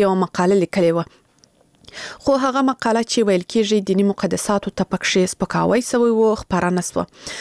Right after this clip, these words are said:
دی د همدې مطلب له خاطره زنداني سو او تیر اووه کاله په بند کې و. د افغانستان د بشري حقوقو خپلواک کمیسیون پرون د یوې اعلامیې په ترڅ کې وغوښتل چې عدلي او قضایي بنسټونه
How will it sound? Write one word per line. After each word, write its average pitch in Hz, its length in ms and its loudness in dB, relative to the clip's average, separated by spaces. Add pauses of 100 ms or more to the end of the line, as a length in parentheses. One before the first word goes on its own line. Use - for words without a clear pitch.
(760)
دی 294 260 4
د 262 80 2 (320)
همدې 220 440 2
مطلب 247 400 -2
له 180 100 0
خاطره 180 420 0
زنداني 180 460 2
سو - 160 -2 (100)
او 180 80 2 (140)
تیر 240 240 2
اووه 208 420 2
کاله 208 260 2 (200)
په 190 40 0 (100)
بند 170 180 -2
کې - 160 -10
و. 156 80 -2 (260)
د - 60 -
افغانستان 220 600 -2
د 202 80 0
بشري 208 300 0
حقوقو 202 320 0
خپلواک 190 400 0
کمیسیون 202 460 0
پرون 220 180 2
د 208 120 2
یوې 196 100 2 (100)
اعلامیې 190 460 2
په 202 220 0
ترڅ 214 200 -2
کې 202 180 0
وغوښتل 214 480 0
چې 220 60 2 (540)
عدلي 233 400 0
او 240 40 0 (140)
قضایي 214 400 0
بنسټونه 233 500 0